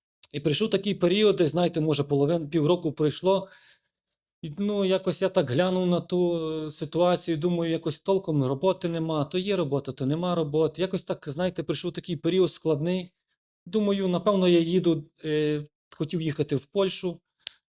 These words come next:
І вже й Васю навіть друга свого налаштовував, кажу: «Та давай їдемо, що ми будемо тут сидіти». І, і, ну, тобто в такому десь напрямку я вже хотів щось міняти в своєму житті.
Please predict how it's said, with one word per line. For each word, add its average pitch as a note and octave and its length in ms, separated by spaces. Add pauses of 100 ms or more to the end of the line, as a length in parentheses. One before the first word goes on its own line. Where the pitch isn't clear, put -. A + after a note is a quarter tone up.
(120)
І D#3 480 (360)
вже D#3+ 180
й - 20
Васю E3+ 360
навіть D3 240
друга F3+ 240
свого E3+ 300
налаштовував, D#3+ 600
кажу: D3 240
«Та G#3 120
давай G#3+ 240
їдемо, D3 420 (320)
що - 160
ми D3+ 100
будемо C#3 360
тут C3+ 180
сидіти». C#3+ 580 (600)
І, C#3+ 420
і, F3+ 380
ну, D3 320 (400)
тобто D#3 220
в C#3+ 60
такому F3 360
десь E3+ 180
напрямку D#3 480
я D#3 100
вже C#3+ 180
хотів D3 360
щось - 400
міняти D#3 460
в C3+ 60
своєму C#3 280
житті. C3 500